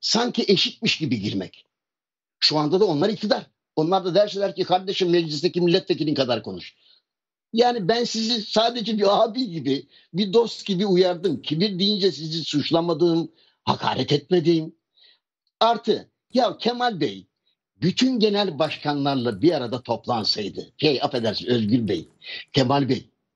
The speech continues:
Hikmet Bey, Murat Bey ve tabii ki Altan abimiz. Otursaydı onlarla, onlarla sohbet etseydi, hepsinin görüşlerini aynı yerde alsaydı, farklı farklı yerlerde değil,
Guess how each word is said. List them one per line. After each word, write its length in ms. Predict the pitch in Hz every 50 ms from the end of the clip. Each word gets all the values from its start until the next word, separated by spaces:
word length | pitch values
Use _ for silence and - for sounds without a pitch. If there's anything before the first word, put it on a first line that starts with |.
| _ _ _ _ _ - -
Hikmet 400 | 113 - - 139 135 - - -
Bey, 240 | 127 107 - - _ _ _ _ _ _ _ -
Murat 360 | 110 120 143 131 - _ -
Bey 300 | - 127 147 147 - _ _ _ _ _ -
ve 100 | 123 123
tabii 240 | - 135 110 117 -
ki 120 | - 131
Altan 260 | 113 110 104 131 123
abimiz. 580 | 107 104 98 - 90 90 85 - - - - - _ _ _ - - _ _ _ _ _
Otursaydı 500 | - 202 - - 208 165 - 214 202 156 156
onlarla, 520 | 151 143 143 135 127 113 107 104 - - -
onlarla 420 | 123 135 143 147 160 165 147 135
sohbet 400 | 123 - 127 123 107 - 147 151
etseydi, 500 | 131 113 - - - 110 92 - 85 - - - - - -
hepsinin 540 | - 226 262 - - - 202 196 202 208 180
görüşlerini 640 | 143 165 160 151 147 - 156 165 165 170 185 185 - - -
aynı 380 | 165 196 226 240 233 220 202
yerde 340 | 185 165 151 139 113 110 131
alsaydı, 480 | 104 180 - - - 98 95 92 90 -
farklı 360 | - 131 139 - - 156 143
farklı 300 | 170 170 156 131 - 165
yerlerde 480 | 165 160 160 156 156 151 143 151 135 135
değil, 300 | 170 151 104 - -